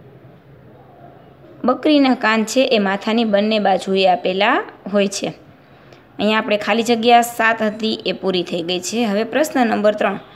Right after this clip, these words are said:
નીચેના વિધાનોમાંથી સાચા વિધાનો સામે સાચાની અને ખોટા વિધાનો સામે ખોટાની નિશાની કરો. નંબર એક,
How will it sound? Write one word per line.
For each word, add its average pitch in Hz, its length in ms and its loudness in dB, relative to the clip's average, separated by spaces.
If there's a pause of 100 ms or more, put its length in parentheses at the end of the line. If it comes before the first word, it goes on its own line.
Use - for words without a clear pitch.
(540)
નીચેના 269 420 2
વિધાનોમાંથી 226 840 2
સાચા 233 360 0
વિધાનો 202 380 0
સામે 208 280 -2
સાચાની 208 520 0 (440)
અને 220 120 0
ખોટા 247 420 0
વિધાનો 196 400 0
સામે 196 340 0
ખોટાની 196 460 -2
નિશાની 202 760 0 (180)
કરો. 208 360 4 (1400)
નંબર 233 460 0
એક, - 320 0